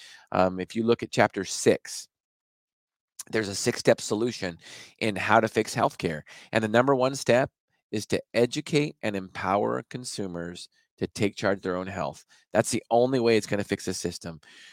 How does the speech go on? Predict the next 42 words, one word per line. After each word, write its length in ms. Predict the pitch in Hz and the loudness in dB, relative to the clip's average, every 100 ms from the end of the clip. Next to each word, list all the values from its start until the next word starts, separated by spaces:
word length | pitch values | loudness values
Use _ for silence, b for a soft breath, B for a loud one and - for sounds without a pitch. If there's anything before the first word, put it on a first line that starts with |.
| B B _ _ | B B _ _
We 140 | 127 131 | -2 2
can't 300 | 147 123 123 | 4 4 6
rely 160 | 101 | 4
on 60 | 95 | 4
the 80 | 90 | 2
government 260 | 95 90 | 2 0
to 40 | - | -6
fix 180 | 87 | -8
the 60 | - | -6
system. 460 | - 85 90 85 78 | -6 -6 -6 -8 -4
They're 120 | 131 | 0
the 80 | 156 | 2
ones 140 | 165 139 | 0 -2
that 60 | |
screwed 280 | - - 101 | -8 -6 -2
it 60 | 95 | -2
up. 160 | 90 - _ _ _ _ _ _ - | -2 -6 _ _ _ _ _ _ -8
So 440 | - 110 107 101 b b b | 6 8 8 6 b b b
consumers 560 | 123 110 131 135 151 135 | -6 -4 -2 0 0 0
need 100 | 110 | -4
to 80 | 101 | -2
take 280 | 113 107 | 0 0
charge 380 | - 104 98 98 | 0 2 2 2
of 120 | 92 | -4
their 100 | 92 | -6
own 140 | 90 87 | -8 -6
health. 440 | 87 87 76 - _ B B B B B | -2 -2 -2 -10 _ B B B B B
I 100 | - 160 | 8 10
like 200 | 220 - | 10 8
the 100 | - | 0
quote 300 | - 170 120 | 6 6 6
in 60 | |
that 180 | 127 107 | 4 4
chapter 360 | - 104 - 98 | 4 2 2 -4
too, 300 | - 101 85 | -2 -2 -2
'cause 300 | 101 92 - - | -2 -2 -6 -2
this 280 | 160 - | 0 0
is, 260 | 294 208 196 - | -2 -2 -6 -8
you 180 | - | 0
know, 80 | 156 | 4
and 100 | |
I, 60 | 147 | 4